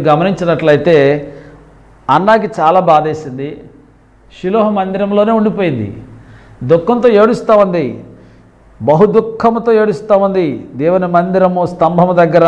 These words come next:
ప్రధాన యాజకుడైన ఏలియా కూర్చుని ఉండగా, మొదటి సమూయేలు గ్రంథం మొదటి అధ్యాయం పద్-, ప-, పదహారవ వచనం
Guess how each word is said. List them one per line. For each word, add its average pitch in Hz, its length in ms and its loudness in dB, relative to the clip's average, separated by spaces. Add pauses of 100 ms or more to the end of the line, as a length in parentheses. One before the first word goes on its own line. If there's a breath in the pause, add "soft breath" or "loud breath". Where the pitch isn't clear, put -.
(1040 soft breath)
ప్రధాన 180 520 4
యాజకుడైన 170 560 -2
ఏలియా 175 380 0
కూర్చుని 170 420 -4
ఉండగా, 165 300 4 (1080 soft breath)
మొదటి 160 280 0
సమూయేలు 175 300 0
గ్రంథం 165 280 0
మొదటి 165 260 0
అధ్యాయం 165 560 2
పద్-, 160 200 -4 (100)
ప-, 139 180 -4 (120)
పదహారవ 175 320 2
వచనం 110 280 -8